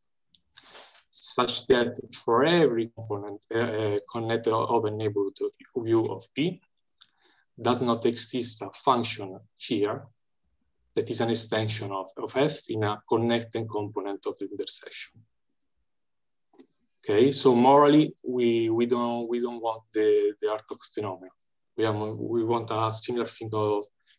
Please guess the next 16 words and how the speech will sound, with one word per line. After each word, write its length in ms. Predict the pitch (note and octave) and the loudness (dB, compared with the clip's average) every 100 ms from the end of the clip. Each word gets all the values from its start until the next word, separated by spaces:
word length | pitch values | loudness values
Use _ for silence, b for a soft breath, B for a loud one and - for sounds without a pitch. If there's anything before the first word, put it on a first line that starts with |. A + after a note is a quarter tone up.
| _ | _
one 180 | A2+ G#2+ | -4 -4
complex 440 | G#2+ F#2+ G2+ - | -4 -6 -8 -10
variable. 260 | - - - _ _ - B B B B | -12 -14 -18 _ _ -20 B B B B
Why 200 | C3 C#3+ | 2 4
we, 320 | C3+ A#2 A2 G#2+ | 4 4 2 2
we 140 | G#2+ | 0
need 160 | A2 G#2+ | -2 -4
the 60 | |
connecting 560 | - A2+ A2 G2+ - G2 | -2 0 0 -4 -8 -10
component? 540 | - C#3+ D#3 D#3+ D#3+ D#3 | -2 -2 0 -2 -4 -6
Because, 340 | G#2 - - G#3 | -10 0 2 2
uh, 120 | G#3 - _ _ _ _ _ _ - - | 0 -4 _ _ _ _ _ _ -20 -14
for 80 | - | -12
example, 400 | - A#2+ A2 G#2+ | -8 -6 -2 -2
in 120 | G#2+ | -2
C, 420 | A2 - D3+ - | -4 0 0 0